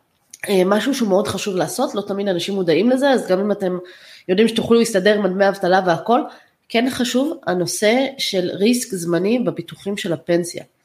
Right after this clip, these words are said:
אוקיי? אני אסביר מה זה אומר. זה אומר שבקרן הפנסיה שלנו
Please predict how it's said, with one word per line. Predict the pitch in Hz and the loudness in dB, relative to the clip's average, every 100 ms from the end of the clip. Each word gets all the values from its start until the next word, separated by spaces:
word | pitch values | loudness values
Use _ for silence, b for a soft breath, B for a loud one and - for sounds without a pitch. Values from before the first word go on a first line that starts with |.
| _ _ | _ _
אוקיי? | - 220 - | 2 2 2
אני | 170 170 | -4 -4
אסביר | 170 185 185 - - | 0 2 2 -2 -4
מה | 175 | 0
זה | 185 | 2
אומר. | 156 175 247 | 2 2 2
זה | 240 | 2
אומר | 196 247 254 | 2 2 0
שבקרן | 247 208 185 170 180 - - 165 156 - 262 - - - 226 254 | 0 -2 -2 -2 -6 -6 -10 -14 -10 0 0 0 -8 -4 -2 0
הפנסיה | 247 240 262 285 | -2 -2 -2 -2
שלנו | 240 180 190 | -2 -2 -2